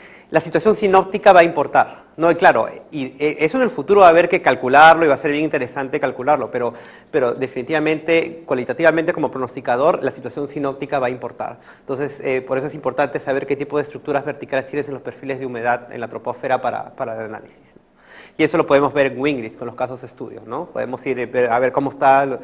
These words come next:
humedad relativa en la columna, el contenido de vapor, todo eso, y co-, y según eso vamos analizando los, las bandas. Este es, esto equivaldría al goes trece actual,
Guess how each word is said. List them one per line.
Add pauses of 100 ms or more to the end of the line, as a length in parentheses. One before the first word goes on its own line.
(220)
humedad
relativa
en
la
columna,
el
contenido
de
vapor,
todo
eso,
y
co-,
y
según
eso
vamos
analizando
los, (240)
las
bandas. (1120)
Este
es,
esto
equivaldría
al
goes
trece
actual,